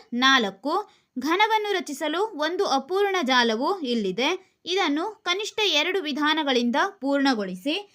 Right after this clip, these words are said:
ಘನಕ್ಕೆ ಆರು ಮುಖಗಳಿವೆ ಎಂಬುದನ್ನು ನೆನಪಿಸಿಕೊಳ್ಳಿ. ಈ ಜಾಲದಲ್ಲಿ ಎಷ್ಟು ಮುಖಗಳು ಇವೆ? ಎರಡು ಬೇರೆ ಬೇರೆ ಚಿತ್ರಗಳನ್ನು ನೀಡಿ ನೀವು ಸುಲಭ ನಿರ್ವಹಣೆಗಾಗಿ ಚೌಕಾಕಾರದ ಹಾಳೆಯನ್ನ ಬಳಸಬಹುದು ಎಂದು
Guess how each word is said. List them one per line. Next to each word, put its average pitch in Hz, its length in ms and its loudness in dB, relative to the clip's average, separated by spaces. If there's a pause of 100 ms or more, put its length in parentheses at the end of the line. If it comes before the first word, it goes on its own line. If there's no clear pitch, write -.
(260)
ಘನಕ್ಕೆ 339 440 -2 (340)
ಆರು 381 200 0 (100)
ಮುಖಗಳಿವೆ 302 580 -2
ಎಂಬುದನ್ನು 240 480 0 (160)
ನೆನಪಿಸಿಕೊಳ್ಳಿ. 240 840 -4 (380)
ಈ 359 140 -2 (120)
ಜಾಲದಲ್ಲಿ 330 580 -4 (380)
ಎಷ್ಟು - 320 -8
ಮುಖಗಳು 294 480 0 (160)
ಇವೆ? 233 260 -2 (520)
ಎರಡು 415 280 -2
ಬೇರೆ 320 360 -4
ಬೇರೆ 330 340 -8
ಚಿತ್ರಗಳನ್ನು 269 580 -2
ನೀಡಿ 226 320 -4 (160)
ನೀವು 269 280 -2 (180)
ಸುಲಭ 311 260 -4 (140)
ನಿರ್ವಹಣೆಗಾಗಿ 269 720 -2 (140)
ಚೌಕಾಕಾರದ 269 760 -4
ಹಾಳೆಯನ್ನ 214 440 -4 (420)
ಬಳಸಬಹುದು 240 600 0
ಎಂದು 202 220 -4